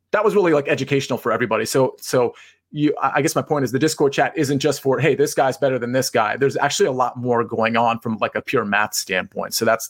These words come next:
that's kinda cool. Let's see, Harold Varner, I was big on. I, I mean, I was touting him all night. Uh, I mentioned him on Tuesday as well on the Win Daily Show.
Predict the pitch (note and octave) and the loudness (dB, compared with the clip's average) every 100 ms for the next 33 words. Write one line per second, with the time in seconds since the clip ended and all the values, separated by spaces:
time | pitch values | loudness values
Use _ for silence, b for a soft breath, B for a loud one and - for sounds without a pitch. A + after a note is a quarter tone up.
0 | - G2 - G2+ G2 - G#2 G2+ B B | -2 -2 0 -4 -4 -4 -2 -2 B B
1 | - F3 F#3 C3+ G#3 A#3 C3 D#3+ B2+ C#3 | -2 0 0 2 2 2 2 2 2 0
2 | B2+ - B2+ G#2 F#2+ G2+ C3+ C3 E3+ - | -2 0 0 0 -2 -2 0 2 0 2
3 | B2+ A#2+ B2 G#2+ A2 A#2 A2+ b b b | 0 2 0 0 2 0 0 b b b
4 | - B2 B2 C3+ C#3 C3+ C#3 A#2 A#2 D3 | -2 0 2 0 0 -2 0 0 0 0
5 | C3+ B2+ A#2+ A#2 B2+ B2 B2+ A#2+ A#2 A#2+ | 2 0 0 0 2 2 2 -2 0 2
6 | A#2 A#2+ A#2 - A#2+ A#2 | 2 2 0 0 2 2